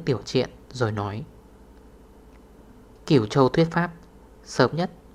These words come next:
bắt đầu từ thời Tần. Ngài nhìn bút tích này, không ngàn năm tuế nguyệt, không đủ để lắng đọng thâm thúy như vậy." Tống Tài là trưởng quỹ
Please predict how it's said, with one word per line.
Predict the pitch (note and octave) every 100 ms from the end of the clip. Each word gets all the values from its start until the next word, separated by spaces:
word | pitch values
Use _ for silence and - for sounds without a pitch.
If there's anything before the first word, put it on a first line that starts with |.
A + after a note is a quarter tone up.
| -
bắt | F#3+ -
đầu | C#3+ A#2+ A2+
từ | A#2
thời | A2 A#2
Tần. | A2 G#2+ G#2 - - - - - - - -
Ngài | B2+
nhìn | A#2 A#2+ A#2 A2 B2+
bút | D#3+
tích | F#3 E3+
này, | B2+ G#2+ - - - - - - - -
không | - D#3 C#3+ C#3
ngàn | B2 A2
năm | B2+ B2
tuế | B2 A#2
nguyệt, | C3 C#3 - - - - - -
không | - E3
đủ | D3+ A#2
để | A2+ G2+ A2
lắng | G#2+ A#2+
đọng | C#3+ - - -
thâm | B2+
thúy | A#2+ A#2 A2+
như | C3
vậy." | B2 A2+ - - - - - - - - - - - - - - - - -
Tống | A#2+ A#2+
Tài | D3 A#2 A2 - - -
là | B2 A2
trưởng | G#2+ B2+ G#2
quỹ | A#2 A2+ D#3+